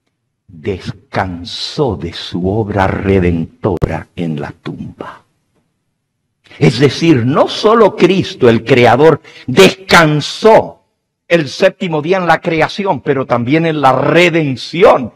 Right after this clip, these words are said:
descansó en la tumba y resucitó el primer día de la semana. Por eso el sábado del cuarto mandamiento es una luz muy grande que nos habla de Cristo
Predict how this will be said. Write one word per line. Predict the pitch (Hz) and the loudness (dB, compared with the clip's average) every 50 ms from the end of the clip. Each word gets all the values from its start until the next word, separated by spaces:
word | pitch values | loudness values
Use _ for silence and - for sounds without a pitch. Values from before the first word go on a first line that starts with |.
| _ _ _ _ _ | _ _ _ _ _
descansó | - 98 131 120 107 - _ - 120 113 110 104 101 - - - - 127 | -10 -6 -6 -6 -8 -8 _ -4 -2 -2 -2 -4 -8 -10 -10 -6 -2 0
en | 131 127 127 123 | 0 0 0 -2
la | 127 123 123 | -2 -2 -2
tumba | - - - 113 95 90 87 78 - - - - - - - _ _ _ _ _ _ _ _ _ _ _ _ _ | -4 -4 -6 -6 -6 -6 -10 -10 -8 -8 -6 -6 -6 -8 -12 _ _ _ _ _ _ _ _ _ _ _ _ _
y | - 196 202 | 0 2 4
resucitó | 185 175 170 165 165 160 160 156 - 151 139 113 - - 147 147 - - - 202 143 92 95 - - - - _ _ _ - | 4 4 4 4 4 4 2 0 -2 -4 -6 -6 -4 -4 -4 -4 -4 2 2 4 4 4 0 -4 -8 -14 -20 _ _ _ -2
el | 143 143 139 143 | -2 0 0 0
primer | - 147 131 113 113 123 123 120 | -2 -2 -2 0 2 2 2 2
día | 110 120 120 117 117 117 | 0 0 0 2 0 0
de | 113 110 | -2 -2
la | 101 101 | -4 -4
semana. | - - 120 104 113 147 165 147 95 - 147 - _ _ _ _ _ _ _ _ _ _ _ _ | -6 -4 -6 -4 -4 -4 -6 -6 -6 -8 -10 -12 _ _ _ _ _ _ _ _ _ _ _ _
Por | - 151 156 151 | 0 2 4 4
eso | 220 359 - - - 190 | 4 2 -2 -6 -2 -2
el | 180 151 127 | 0 0 -2
sábado | 107 - - - 180 202 220 208 180 165 151 | -6 -8 -8 -4 -4 -2 -2 -2 -2 0 0
del | 135 127 120 131 | 0 0 -2 -2
cuarto | - 165 165 - - - 175 | 0 0 0 0 -2 -4 -4
mandamiento | 147 147 139 131 123 120 127 156 180 175 160 - 143 | -2 -2 -2 -2 -2 -2 -2 -2 -4 -6 -4 -4 -4
es | 143 - - | -4 -4 -4
una | 185 185 175 160 | -4 0 2 2
luz | 147 143 143 156 196 285 - 277 180 127 - - _ _ _ _ _ _ - | 2 2 0 0 2 2 2 2 0 -4 -6 -10 _ _ _ _ _ _ -4
muy | - 175 240 269 262 | 0 2 2 2 2
grande | 202 170 196 226 254 262 240 190 151 135 160 147 | 2 2 4 4 4 2 0 -2 -4 -4 -4 -4
que | - 160 | -2 -4
nos | 156 151 - - | -6 -4 -4 0
habla | 208 180 247 214 196 185 | 0 0 2 2 0 2
de | 175 165 - | 0 -2 -4
Cristo | - - 190 233 - - - - - 180 165 151 143 - - | 0 -2 -2 -2 -2 -8 -8 -2 2 2 2 2 0 -10 -20